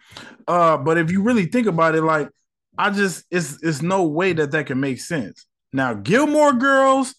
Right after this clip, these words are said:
I'm not sure how it works on Netflix, but remember,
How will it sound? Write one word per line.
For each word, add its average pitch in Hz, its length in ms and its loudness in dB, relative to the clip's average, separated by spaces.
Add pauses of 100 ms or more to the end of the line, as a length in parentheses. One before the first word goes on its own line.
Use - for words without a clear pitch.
(440)
I'm 226 200 2
not 226 240 2
sure 214 680 4 (640)
how 185 460 2
it 165 140 -4
works 165 380 -2
on 156 160 -4
Netflix, 170 520 -6
but 156 120 -2
remember, 147 580 -4